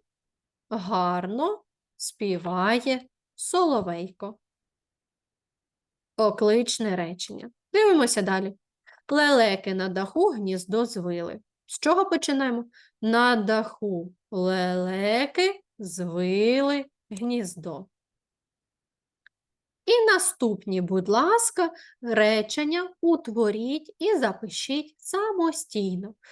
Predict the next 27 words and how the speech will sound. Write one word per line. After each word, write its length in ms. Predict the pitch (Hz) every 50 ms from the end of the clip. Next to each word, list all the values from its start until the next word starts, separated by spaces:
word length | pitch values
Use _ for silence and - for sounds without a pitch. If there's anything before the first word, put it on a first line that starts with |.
| - - _ _
Ви 260 | 240 240 285 254 208
читати 640 | - - - 220 214 - 208 196 185 175 175 - 180
чи 240 | 180 - - 233 220
любите 480 | 208 208 190 165 175 180 180 - 180
книжки, 640 | 175 - 208 208 208 - - - - 320 370 427 -
шануй 480 | _ - - 277 254 240 220 202 190 185
мову 460 | 185 185 196 240 302 359 392 381 381
рідну 520 | 381 349 339 339 339 339 311 302 294 302 _
і 160 | - 226 240 247
бережи. 540 | 220 214 202 196 190 185 180 190 185 185 - - - - - - _ _
Також 460 | 381 403 392 - 330 247 214 214 -
не 120 | 202 196
забувайте 760 | 190 214 202 180 202 202 190 226 247 311 381 440 - - 233
ставити 640 | 214 - - - 220 240 285 330 392 370 - - 220
відповідні 760 | 190 202 202 - _ 190 185 185 202 220 240 233 277 254 233
знаки. 600 | 233 196 202 208 220 220 214 208 170 175 - - - _
Так? 240 | - 320 330 330
Якщо 340 | 247 214 208 - - 254 240
речення 500 | 254 294 339 392 392 - 339 320 330 285
питальне, 600 | 269 - 262 254 254 - 226 208 214 190 185 185
то 160 | 185 - 196
в 60 | 180 180
кінці 340 | - 220 240 233 - 349
ви 100 | 339 349
ставите 500 | 349 349 359 349 339 349 330 - 339 320 311 -
знак 340 | - - - 196 208 208 208 _
питання. 520 | - 208 208 _ 190 185 185 185 175 196